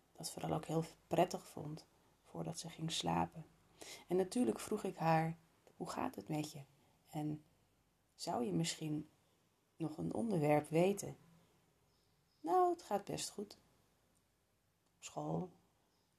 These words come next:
en met voetbal." En ze sloot af met de woorden: "Keep going."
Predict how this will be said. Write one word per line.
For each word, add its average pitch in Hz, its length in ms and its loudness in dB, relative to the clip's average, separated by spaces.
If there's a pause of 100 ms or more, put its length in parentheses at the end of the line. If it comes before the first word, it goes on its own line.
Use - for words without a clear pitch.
(480)
en 165 100 -12
met 139 160 -10
voetbal." 170 560 2 (1800)
En 170 160 -8
ze 156 260 -6 (360)
sloot 160 440 -2
af 160 340 0
met 156 360 -4 (500)
de 156 140 -10
woorden: 156 460 0 (560)
"Keep - 300 -6
going." 156 500 2